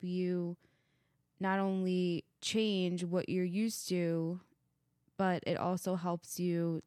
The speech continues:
to change it into something that can become a lifetime goal.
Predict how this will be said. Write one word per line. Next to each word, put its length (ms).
to 120
change 440
it 220
into 280
something 560
that 360
can 180
become 360
a 80
lifetime 520
goal. 360